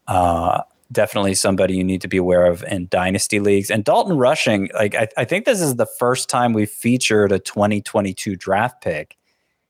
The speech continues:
in, in, in this segment here. And, uh, it's the fortieth pick of the twenty twenty-two draft. But, like, that just,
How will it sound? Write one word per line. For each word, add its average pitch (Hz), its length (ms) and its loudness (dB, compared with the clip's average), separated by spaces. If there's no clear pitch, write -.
in, 104 420 2
in, - 160 -8
in 104 240 0
this 101 200 0
segment 101 580 0
here. 85 500 -4
And, 90 340 -2
uh, 90 240 2
it's - 320 -4
the - 140 -2
fortieth 110 640 0
pick 87 260 -2
of - 180 -6
the 98 80 -2
twenty 95 300 -2
twenty-two 90 480 -4
draft. 87 420 -4
But, 127 280 0
like, 135 220 2
that 151 160 0
just, - 320 -2